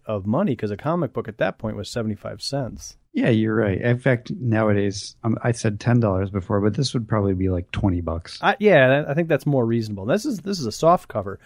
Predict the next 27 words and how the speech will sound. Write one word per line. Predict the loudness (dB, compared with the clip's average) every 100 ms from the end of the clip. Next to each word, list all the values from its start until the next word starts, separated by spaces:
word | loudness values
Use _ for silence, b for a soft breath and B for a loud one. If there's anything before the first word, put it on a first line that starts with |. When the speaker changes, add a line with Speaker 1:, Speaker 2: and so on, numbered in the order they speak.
| b b b b
Speaker 1:
If | -8 0
this | 2
was | 4 2
a | 2
hard | 2 0 4
cover, | 4 4
forget | -2 -2 -2 0
about | -2 -6 -8
it. | -6
You're | -2 -2
at | -4 -2
thirty-five | 0 0 -2 -6 -4
bucks | -6 -6
at | -12 -16
that | -16
point. | -12 -14 -14 _ _ _ _ _ _
But | 4
anyways, | 8 8 6 2 b b b b
after, | 4 4 8 10 12 10 6
you | 4 4
know, | 4
basically | 6 6 6 2 2 2
buying | 4 6 8 6 6 4
out | 4 4 2
all | 4 6 8 6 4
of | 0 0 0 -4 -8 -6
the | -2 0 0 -2